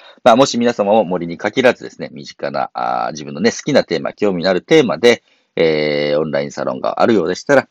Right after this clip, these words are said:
一つ二つ覗いてみていただければと思います。ちなみに僕らがね、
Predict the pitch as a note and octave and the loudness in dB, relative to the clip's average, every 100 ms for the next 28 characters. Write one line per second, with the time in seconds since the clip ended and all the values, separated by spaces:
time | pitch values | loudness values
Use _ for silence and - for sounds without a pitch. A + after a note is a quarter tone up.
0 | _ - - - B1+ - C3+ - D2+ D2 | _ -18 -18 -12 -12 -4 -4 -4 -10 -10
1 | C#2+ C2 - - - - A2+ - - - | -8 -10 -10 -16 -16 -6 -4 -4 -10 -16
2 | - - - - - - - - B1 B1 | -18 -18 -20 -18 -6 -6 -6 -14 -10 -6
3 | - - _ _ _ _ _ _ - - | -6 -8 _ _ _ _ _ _ -20 -20
4 | - - - B2 D3+ D3 C3 B2+ C#3+ A2 | -20 -20 -6 2 4 6 4 4 4 4
5 | E2 A2+ | 4 0